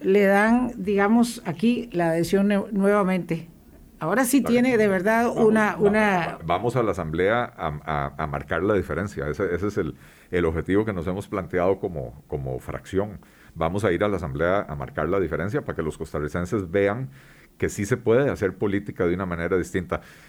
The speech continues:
Speaker 2: Eh, ahora en la mañana, cuando venía de camino, hablaba con, eh, nuestro jefe de, de signos externos, que hizo una labor fantástica.
Speaker 1: Ujú.
Speaker 2: Y me decía él algo, algo que a mí no se me había ocurrido pensarlo.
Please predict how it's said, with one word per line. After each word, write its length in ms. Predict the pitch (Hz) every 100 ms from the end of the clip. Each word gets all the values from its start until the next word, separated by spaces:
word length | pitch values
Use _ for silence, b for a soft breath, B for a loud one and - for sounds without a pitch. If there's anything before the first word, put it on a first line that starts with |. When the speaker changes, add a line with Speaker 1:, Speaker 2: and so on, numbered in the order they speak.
| B
Speaker 2:
Eh, 160 | 95 95
ahora 220 | 101 117
en 60 | 143
la 60 |
mañana, 380 | 139 139 135 143
cuando 180 | 139 110
venía 200 | 90 104
de 80 | 117
camino, 440 | 127 120 107 135 -
hablaba 600 | 85 82 80 85 101 113
con, 520 | 104 95 110 110 - -
eh, 400 | 80 73 67 71 80
nuestro 340 | 73 - 76
jefe 220 | 82 82
de, 320 | 101 98 69
de 180 | - 71
signos 300 | 69 95 113
externos, 640 | 95 - - 123 76 65 - b b
que 120 | - 127
hizo 180 | 147
una 140 | 160 151
labor 360 | 117 120 160 - - - _ _
fantástica. 1040 | - 117 101 87 - 160 - - - - - - b
Speaker 1:
Ujú. 420 | 208 190 226 247 285
Speaker 2:
Y 100 | 120
me 120 | 117
decía 440 | 110 113 156 143
él 140 | 147 -
algo, 340 | 120 131 147
algo 300 | - 117 131
que 120 | 131 73 -
a 80 | 80
mí 100 | 85
no 100 | 110
se 100 | 117
me 60 | 101
había 100 | 104
ocurrido 340 | 110 98 107
pensarlo. 420 | 104 98 127 76